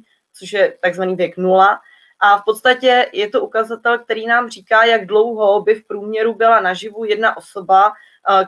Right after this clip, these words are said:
která se narodila v tom zkoumaném roce. Ono to zní velmi komplikovaně, ale je to prostě ukazatel charakterizující úmrtnostní poměry toho zkoumaného roku.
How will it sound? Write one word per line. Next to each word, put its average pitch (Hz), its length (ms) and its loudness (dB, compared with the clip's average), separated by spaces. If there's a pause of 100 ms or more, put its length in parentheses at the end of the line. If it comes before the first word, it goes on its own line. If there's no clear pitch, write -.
která 233 400 2
se 233 180 -8
narodila 214 560 0
v - 80 -20
tom 226 140 -8
zkoumaném 214 580 -4
roce. 190 360 -2
Ono 185 160 -6
to 208 120 -18
zní 220 160 -10
velmi 214 260 0
komplikovaně, 175 840 -4 (380)
ale 208 480 4
je 214 140 0
to 240 140 0
prostě 240 340 -6
ukazatel 226 600 -4
charakterizující 214 840 -6
úmrtnostní 226 600 -10
poměry 208 440 0
toho 208 180 0
zkoumaného 190 600 2
roku. 175 360 -2